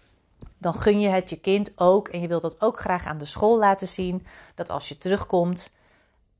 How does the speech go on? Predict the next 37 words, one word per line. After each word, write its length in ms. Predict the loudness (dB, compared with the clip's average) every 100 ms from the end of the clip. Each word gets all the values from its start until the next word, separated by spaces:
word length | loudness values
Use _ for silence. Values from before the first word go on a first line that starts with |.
| _ _ _
jouw 300 | 0 2 4
zoon 240 | 2 0
of 120 | -2
dochter 340 | -8 -10 -8 -8
weer 160 | -6
lekker 260 | -6 -8 -6
mee 200 | -2 -2
kan 200 | -4 -10
draaien. 460 | -10 -10 -12 -14 -18 _ _ _ _ _ -20 _ _
Dus 560 | 0 2 4 2 -2 -8 _ _ _ _ _ _ 2
tijdens 360 | 4 2 -4
die 220 | -8 -6
reis 500 | 0 2 2 0 -2 -6 -4
wil 220 | 0 0
je 140 | 0
dan 200 | -2 -4
uiteindelijk 460 | -8 -8 -6 -6 -6
wel 240 | 0 0
heel 180 | 0 -2
graag, 640 | -4 -8 -8 -8 -8 -14 -18 -20 -20 -20 -20 _ _ _ _ _ -2
ook 160 | 0
al 80 | 2
is 160 | 2 0
het 120 | -2
dan 160 | -4
op 120 | -6 -8
een 140 | -6
andere 280 | -4 -2 -4
manier, 640 | -4 -4 -2 -2 -2 -6 -12 _ _ _ _ _ -8
toch 240 | -8 0
wel 180 | 2 2
met 120 | 0
dat 160 | -6 -10
schoolwerk 480 | -4 -2 -2 -4
aan 140 | -6 -8
de 60 |
slag. 420 | -6 -6 -8 -12